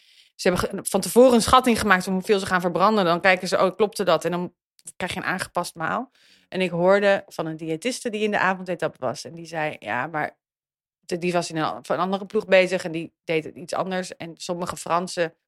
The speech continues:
ploegen, die hebben, zijn pas heel laat begonnen met anders eten dan gewoon normaal Frans eten.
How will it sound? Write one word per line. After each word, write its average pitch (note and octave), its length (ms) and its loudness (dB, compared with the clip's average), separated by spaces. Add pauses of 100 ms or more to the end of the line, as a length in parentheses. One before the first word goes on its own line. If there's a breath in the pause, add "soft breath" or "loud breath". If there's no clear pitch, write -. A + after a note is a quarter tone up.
ploegen, F#3 340 -2
die E3+ 120 -4
hebben, D#3+ 200 -4
zijn E3+ 140 0
pas E3 140 -4
heel F3+ 200 0
laat D#3 340 2
begonnen D3+ 400 -4
met C#3 280 -4 (440)
anders D3+ 320 0
eten D3 340 -2
dan C3+ 340 -2
gewoon - 240 0
normaal C#3 280 2
Frans C3 260 -2
eten. C#3 460 -6